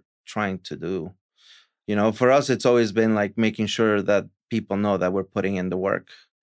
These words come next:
Because if they see us working, then they, they know that,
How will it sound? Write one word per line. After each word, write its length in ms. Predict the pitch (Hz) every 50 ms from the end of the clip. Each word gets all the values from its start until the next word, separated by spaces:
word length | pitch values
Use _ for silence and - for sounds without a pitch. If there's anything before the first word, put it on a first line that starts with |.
| _ _ _ _ _ _ _ _ _ _ _
Because 240 | _ - 104 101 -
if 100 | 110 101
they 140 | 110 110 107
see 280 | - - - 123 120
us 320 | 117 110 107 98 - - -
working, 680 | 107 113 131 139 131 135 120 104 101 104 101 101 101 - _ _ _ _ _ _ _ _ _ _ _ _ -
then 280 | 117 120 113 110 110
they, 200 | 104 110 110 110
they 320 | 107 95 92 - 113 110 107
know 280 | 110 113 117 117 107
that, 180 | 90 90 90